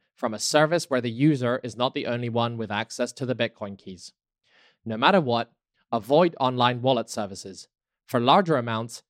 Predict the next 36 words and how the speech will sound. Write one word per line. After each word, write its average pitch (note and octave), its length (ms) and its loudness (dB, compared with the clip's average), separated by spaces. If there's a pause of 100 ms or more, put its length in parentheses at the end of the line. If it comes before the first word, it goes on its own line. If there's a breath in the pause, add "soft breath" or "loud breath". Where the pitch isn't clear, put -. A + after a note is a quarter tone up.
get B2 140 0
a G#2+ 60 0
hardware C#3 380 2
wallet. G2 320 -10 (520)
Ideally, A2+ 600 2 (120)
with A2 100 -18
the C3 60 -14
possibility D3 680 2
of B2 120 -2
security B2+ 640 0
in A2+ 100 -10
the A2+ 80 -8
form C3 360 0
of A2+ 100 -6
Shamir B2 520 -2
backup, A#2 460 -2 (320)
I A2+ 120 0
recommend C#3 600 0 (200)
the - 80 -8
Trezor B2+ 360 -2
Model B2+ 280 0
T. A#2 320 -6 (800)
For C#3 100 -4
smaller F3+ 400 4
amounts, A2+ 440 -6 (180)
use A#2 200 -2
Muun, E3 400 2 (140)
Phoenix, C3+ 560 -2
or B2 120 -2
Zooz A#2+ 480 0 (120)
mobile A#2+ 360 2
wallets. G2 440 -10 (380)
When C3 120 -2
setting F3+ 360 2
up B2+ 160 -2
wallets, B2 420 0